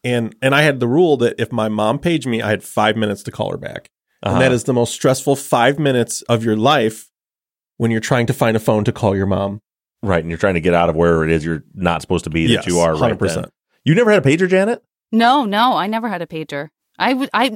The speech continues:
Speaker 3: I didn't have anything important enough going on in my life that anybody needed to be able to reach
Speaker 2: No,
Speaker 3: me
Speaker 2: no
Speaker 3: right
Speaker 2: one
Speaker 3: away.
Speaker 2: did. None of us did. I did. <laughs> I did have a pager in ninety-six, and that was part of that whole, like, setting the scene, the time. But yeah, I had one. I don't, you know, I don't remember why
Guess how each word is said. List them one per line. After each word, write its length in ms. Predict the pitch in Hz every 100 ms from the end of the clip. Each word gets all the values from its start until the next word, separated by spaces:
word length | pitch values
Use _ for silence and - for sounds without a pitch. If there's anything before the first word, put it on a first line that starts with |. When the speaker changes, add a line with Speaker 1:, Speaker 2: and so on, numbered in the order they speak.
| 202
Speaker 3:
I 120 | - 359
didn't 180 | 427
have 120 | 359 277
anything 300 | 311 285 254
important 460 | 220 247 233 190
enough 240 | 190 180 165
going 280 | 190 196 180
on 160 | 185
in 60 | 175
my 120 | 147
life 380 | 151 160 143 -
that 220 | 151 143 -
anybody 400 | 165 165 160 156 151
needed 240 | 147 143
to 40 | 139
be 100 | 143
able 140 | 135
to 60 | 131
reach 120 | 135
Speaker 2:
No, 100 | 202
Speaker 3:
me 100 | 160
Speaker 2:
no 80 | 240
Speaker 3:
right 40 | 311
Speaker 2:
one 100 | -
Speaker 3:
away. 120 | 87 73
Speaker 2:
did. 100 | 87
None 180 | 180 285
of 80 |
us 140 | 104 -
did. 300 | 453 107 - 453
I 140 | -
did. 180 | 403 349 403
<laughs> 40 | 698 698 - 320 - 294 311 269 277 254 -
I 120 | 165
did 120 | 190
have 100 | 247
a 80 | 139
pager 340 | 131 123 120 127
in 160 | 135
ninety-six, 680 | 131 123 135 185 - 175 -
and 60 | 117
that 80 |
was 100 | 127
part 240 | - 123 143
of 100 | 139
that 140 | 127
whole, 200 | 113 120
like, 200 | 117 107
setting 280 | - 104 110
the 80 | 104
scene, 260 | - 98 110
the 60 |
time. 360 | 92 90 92 110
But 160 | 104 - - - -
yeah, 100 | 117
I 80 | 156
had 200 | 170 165
one. 120 | 156
I 100 | 131
don't, 240 | 160 143 - _
you 140 | 143 135
know, 200 | 113 73 -
I 120 | 127
don't 120 | 139
remember 340 | 127 120 120 110
why 560 | 104 107 107 107 107